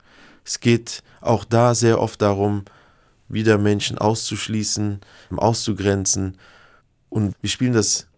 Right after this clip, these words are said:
gleiche Spiel, jetzt nur mit anderen Begriffen und auf einer anderen Ebene. Und davon bin ich auch ein bisschen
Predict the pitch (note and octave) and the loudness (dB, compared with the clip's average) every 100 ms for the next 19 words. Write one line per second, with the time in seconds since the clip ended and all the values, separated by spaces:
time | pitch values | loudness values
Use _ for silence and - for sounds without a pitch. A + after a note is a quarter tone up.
0 | _ - A#2 B2 A#2+ - A#2 A#2+ A#2 - | _ 0 2 2 -2 -2 2 2 0 -6
1 | - G2+ A#2+ A#2 A2 A2 A2 G#2+ G2+ G2 | -4 -2 0 0 2 0 2 0 0 -2
2 | G#2+ C3 B2+ C3+ B2+ - _ A#2 A2+ A2 | 0 -2 0 -2 -2 -12 _ 0 0 -2
3 | - - - _ - G#2 A#2+ A2+ A#2 A2 | -8 -18 -20 _ -10 2 4 4 2 2
4 | A2 G2 G2+ _ _ A#2+ A2+ G2+ F2+ E2+ | 2 0 -8 _ _ 4 4 2 -2 -4
5 | E2 _ _ _ _ _ - G#2 A#2+ C3 | -6 _ _ _ _ _ -16 2 2 4
6 | B2 A2+ A2+ A2+ G#2 G#2+ A2 A#2 G#2+ | 2 2 2 2 2 0 0 0 0